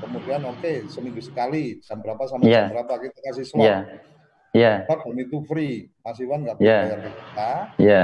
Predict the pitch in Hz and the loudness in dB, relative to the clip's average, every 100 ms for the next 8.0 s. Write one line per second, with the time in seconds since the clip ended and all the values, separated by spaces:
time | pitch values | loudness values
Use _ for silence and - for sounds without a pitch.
0 | 90 127 131 - 165 147 104 101 113 139 | 2 -4 -10 -8 -10 -4 2 4 4 2
1 | 123 110 107 117 139 165 170 120 123 120 | -2 -8 -8 -2 0 -2 -6 -8 -6 -6
2 | 120 117 - 113 120 117 117 117 120 139 | -6 -10 -8 -8 -8 -10 -10 -10 -6 -6
3 | 156 139 135 127 131 123 - 135 101 - | -6 -8 -10 -12 -10 -10 -10 -12 -12 -16
4 | _ _ _ 117 135 156 123 104 98 92 | _ _ _ -10 -6 -4 4 6 6 4
5 | 92 92 - 123 131 117 - 151 131 120 | 2 -2 -8 -8 -10 -10 -10 -6 -6 -6
6 | 117 117 117 110 110 113 110 120 135 120 | -10 -6 -6 -6 -12 -12 -12 -12 -12 -12
7 | 107 107 101 98 120 143 107 95 120 | -10 -10 -10 -10 -10 -8 -8 -6 -8